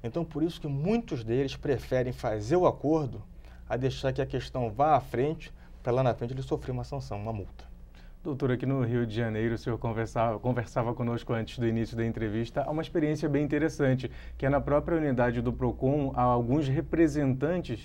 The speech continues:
Speaker 2: de determinadas instituições, de, de empresas. Isso aí facilita o trabalho? Quando um, chega ali uma demanda referente àquela empresa específica que está dentro da estrutura física do procon,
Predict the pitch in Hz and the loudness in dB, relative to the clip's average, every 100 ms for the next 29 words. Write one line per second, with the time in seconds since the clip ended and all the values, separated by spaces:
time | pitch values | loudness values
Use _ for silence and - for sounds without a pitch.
0 | - 113 110 110 110 110 120 120 113 117 | -8 -4 -2 0 -2 0 0 2 2 0
1 | 107 123 131 117 120 107 127 139 131 - | 0 -2 -2 -2 -2 0 -2 0 0 -4
2 | - - - 107 110 107 101 120 123 131 | -12 -16 -12 -4 -2 -2 0 0 0 2
3 | 143 143 113 104 - - - 202 - 226 | 4 4 2 -2 -8 -18 -4 -4 0 0
4 | 208 208 - 170 156 135 139 143 123 113 | 2 0 2 4 4 4 2 6 4 4
5 | 135 139 156 143 131 127 - 151 139 135 | 2 2 2 2 2 2 2 0 4 4
6 | 135 135 131 127 127 131 117 113 131 139 | 6 4 4 6 8 6 4 2 0 2
7 | 131 135 135 131 127 127 123 - - 120 | 2 2 0 2 2 2 -2 -2 -2 -2
8 | 131 - 135 - - 143 131 135 160 147 | -2 -4 -4 -6 0 2 4 2 2 0
9 | 135 131 139 135 127 123 143 131 127 120 | 0 0 -2 0 0 2 -2 0 -2 0
10 | 123 131 120 | -2 -2 -4